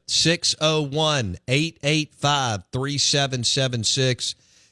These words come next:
Text us with a funny horse name. That's how you enter, and you could win these six,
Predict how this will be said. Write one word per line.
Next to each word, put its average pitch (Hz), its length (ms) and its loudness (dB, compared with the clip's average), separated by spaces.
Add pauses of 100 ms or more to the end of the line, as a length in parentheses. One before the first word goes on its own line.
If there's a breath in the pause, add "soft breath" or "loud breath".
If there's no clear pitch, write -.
(140 soft breath)
Text 160 360 2
us 156 180 0
with 123 160 -2
a 113 60 -2
funny 170 360 -2
horse 143 380 0
name. 113 340 2 (760)
That's 131 220 2
how 151 140 2
you 156 200 -4
enter, 135 240 0
and 117 120 -2
you 131 80 0
could 127 180 -4
win 127 180 2
these 117 180 2
six, - 520 0